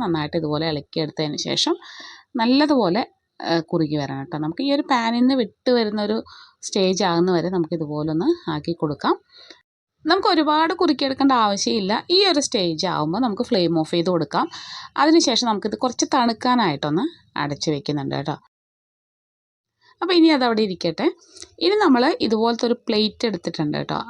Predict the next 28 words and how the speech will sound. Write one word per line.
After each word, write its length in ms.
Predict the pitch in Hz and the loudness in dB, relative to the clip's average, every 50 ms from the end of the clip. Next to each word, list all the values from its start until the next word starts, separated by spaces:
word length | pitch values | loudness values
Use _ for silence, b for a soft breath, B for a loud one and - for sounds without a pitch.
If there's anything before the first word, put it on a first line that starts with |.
| - 160 | -4 -4
അതിലേക്ക് 480 | 156 165 156 151 147 143 - - 202 302 370 b b b b b b b b b - | -2 -2 -2 -2 -2 -2 -2 0 0 0 0 b b b b b b b b b -4
കുറച്ച് 300 | 277 254 - - 339 320 311 285 | -4 -4 -2 0 0 2 2 2
നെയ്യോ 360 | 262 247 240 247 247 254 262 262 226 208 | 2 4 4 4 4 2 2 2 2 2
ഓയിലോ 240 | 208 202 202 202 202 208 | 2 2 0 -2 -2 -2
നമുക്കിതുപോലെ 440 | 185 170 - 175 160 151 151 226 302 269 220 | -4 -2 -2 -2 0 0 0 -2 -2 -2 -2
ബ്രഷ് 220 | - 190 - - 180 | 0 0 0 2 2
ചെയ്ത് 160 | 160 151 156 147 | 0 0 -2 -2
കൊടുക്കാം. 340 | 143 143 139 - 147 190 - - B B B B B _ _ _ _ _ _ _ _ _ _ _ _ _ _ _ _ _ _ _ - | -4 -4 -6 -4 -4 -4 -4 -6 B B B B B _ _ _ _ _ _ _ _ _ _ _ _ _ _ _ _ _ _ _ 0
ഇനി 120 | 320 453 480 440 | 2 2 4 2
നമ്മൾ 160 | 302 240 233 226 220 | 2 2 2 0 0
നേരത്തെ 280 | 196 185 175 165 220 240 226 | -2 -2 -2 -2 -2 -2 -2
റെഡിയാക്കി 320 | 196 180 170 165 160 - 180 | 0 0 -2 -2 -2 -4 -4
വെച്ചിരുന്ന 360 | 175 170 175 165 160 175 180 175 - | -4 -4 -4 -4 -4 -4 -6 -2 -2
ഈ 40 | - 381 302 | 0 0 2
ഒരു 120 | 226 202 185 | 0 0 0
മിക്സ് 360 | 165 147 - - - - 220 285 339 | -2 -2 -2 -8 -8 -6 -2 2 2
നമ്മുടെ 240 | 330 226 202 185 185 190 | 2 4 2 2 2 2
ഈ 20 | 185 | 0
ഒരു 80 | 180 185 - | 0 -2 -2
പ്ലേറ്റിലേക്ക് 520 | 202 180 165 160 156 - - 170 160 - 226 240 | -2 0 0 0 -2 -2 -2 -2 -2 0 -4 -4
ഇട്ട് 100 | - 359 320 | -2 0 0
കൊടുക്കുന്നുണ്ട്. 480 | 269 214 - 196 185 170 147 139 - - B B B B B B B - 262 | 0 0 0 0 0 0 0 0 -4 -8 B B B B B B B 0 4
എന്നിട്ട് 260 | 294 349 349 381 359 311 | 4 4 4 4 2 0
നമുക്കൊരു 340 | 220 175 175 - 196 214 214 - | 0 0 -2 -2 -2 -2 -2 -2
കയ്യിൽ 260 | 226 226 240 254 269 254 208 | 0 2 2 4 4 4 2
വെച്ച് 180 | 180 - 214 202 175 | 2 0 0 0 0
നന്നായിട്ടൊന്ന് 840 | 151 151 147 165 180 185 190 185 165 139 - 143 139 143 185 294 392 - - _ 170 165 | 0 0 -2 -2 0 0 2 0 0 0 -2 -4 -4 0 0 0 0 -2 -6 _ -6 -4
ഇതുപോലെ 460 | 156 151 147 143 135 139 170 294 | -4 -2 -2 -2 0 0 2 2